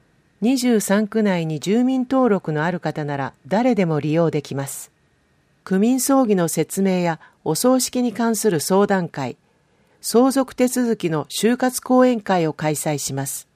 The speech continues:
十月二十五日土曜、十時から十二時、会場九時三十分。会場、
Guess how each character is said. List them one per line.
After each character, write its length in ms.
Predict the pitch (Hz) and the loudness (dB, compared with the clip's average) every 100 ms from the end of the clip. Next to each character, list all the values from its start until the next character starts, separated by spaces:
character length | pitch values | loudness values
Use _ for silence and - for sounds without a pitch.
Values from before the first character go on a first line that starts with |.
| _ _ _ _ _ _ _ _ _ _ _ _ _ - | _ _ _ _ _ _ _ _ _ _ _ _ _ -4
十 240 | 165 233 | 2 2
月 300 | 240 247 233 | 2 0 2
二 160 | 240 233 | 2 4
十 240 | 202 180 | 4 4
五 160 | 190 190 | 4 2
日 260 | 175 165 | 2 -2
土 160 | 156 160 | 0 2
曜、 300 | 180 151 131 _ _ - | 4 2 0 _ _ -6
十 260 | 156 269 214 | 0 2 2
時 100 | 214 | 0
か 140 | 170 | 0
ら 100 | 151 | 0
十 220 | 156 180 | 0 0
二 160 | 180 160 | 0 0
時、 240 | 135 - _ _ _ _ _ - | -2 -6 _ _ _ _ _ -8
会 240 | 170 185 | -2 -2
場 320 | 170 170 151 - _ - | 0 0 0 -4 _ -4
九 80 | 247 | 0
時 120 | 185 | 0
三 240 | - 175 165 | 0 0 0
十 140 | 160 | -6
分。 340 | - 127 110 - _ _ _ _ _ _ _ _ _ _ _ | -6 -8 -8 -12 _ _ _ _ _ _ _ _ _ _ _
会 260 | - 220 226 | -2 2 2
場、 360 | 202 196 175 | 4 2 0